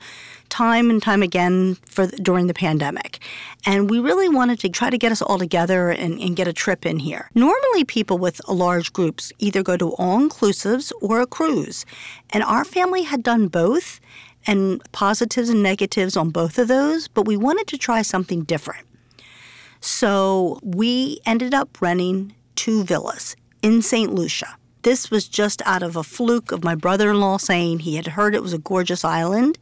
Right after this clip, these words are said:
So I'll tell you a little bit about my family and the trip as I tell you about the island and our day trips in the next episode.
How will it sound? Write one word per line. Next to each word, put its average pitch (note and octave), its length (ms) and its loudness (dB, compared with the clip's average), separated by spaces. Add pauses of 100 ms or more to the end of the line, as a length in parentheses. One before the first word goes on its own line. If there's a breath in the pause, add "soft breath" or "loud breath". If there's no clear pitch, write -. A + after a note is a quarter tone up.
(140)
So G3 460 2
I'll C#4+ 240 2
tell D4+ 260 0
you C4+ 120 4
a C4 40 2
little C#4+ 240 0
bit D4 160 -2
about A3+ 340 0 (140)
my F#3+ 160 2
family A3+ 560 2
and G3 100 2
the E3+ 60 -2
trip G#3+ 400 0
as F3 200 0
I E3 120 -4
tell F#3 240 0
you F3+ 180 0
about E3 280 -2
the F3 100 -4
island E3+ 600 0
and F3 140 -2
our D#3+ 140 -2
day D#3 240 -4
trips - 340 -4
in E3 80 -2
the D#3+ 80 -4
next D#3 260 -8
episode. - 540 -8